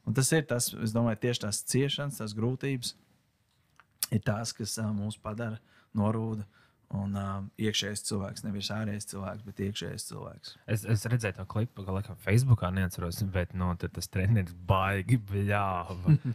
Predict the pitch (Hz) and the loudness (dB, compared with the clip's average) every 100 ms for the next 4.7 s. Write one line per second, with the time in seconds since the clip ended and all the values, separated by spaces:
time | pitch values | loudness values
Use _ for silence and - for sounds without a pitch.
0 | - _ _ - _ _ _ _ - 110 | -6 _ _ -20 _ _ _ _ 2 2
1 | 104 98 107 95 117 113 120 101 95 101 | 4 0 -2 0 2 4 2 0 -4 0
2 | 101 95 98 104 117 107 120 113 104 101 | 0 0 0 -2 -2 0 0 0 -2 0
3 | 104 - 98 95 107 - 101 95 107 104 | 0 -2 -4 -2 -2 -2 2 2 2 4
4 | 104 98 95 107 123 110 | 4 4 4 6 6 4